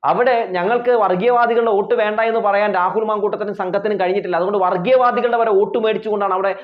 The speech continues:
അവർ ജയിച്ചിരിക്കുന്നതിനുള്ള ഏറ്റവും വലിയ ഉദാഹരണമാണ്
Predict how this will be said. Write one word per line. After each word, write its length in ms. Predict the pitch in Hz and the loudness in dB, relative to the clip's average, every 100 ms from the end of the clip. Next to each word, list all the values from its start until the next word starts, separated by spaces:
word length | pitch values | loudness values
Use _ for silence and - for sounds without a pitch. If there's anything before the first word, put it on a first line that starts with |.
| - | -4
അവർ 140 | 196 180 | -2 0
ജയിച്ചിരിക്കുന്നതിനുള്ള 800 | 185 190 208 175 196 185 185 180 | 0 0 -6 -6 -6 -2 0 0
ഏറ്റവും 360 | 180 - 220 | -4 -4 -4
വലിയ 100 | 196 | -2
ഉദാഹരണമാണ് 680 | 175 185 190 190 180 180 233 | -2 -2 -2 -2 -2 -2 -4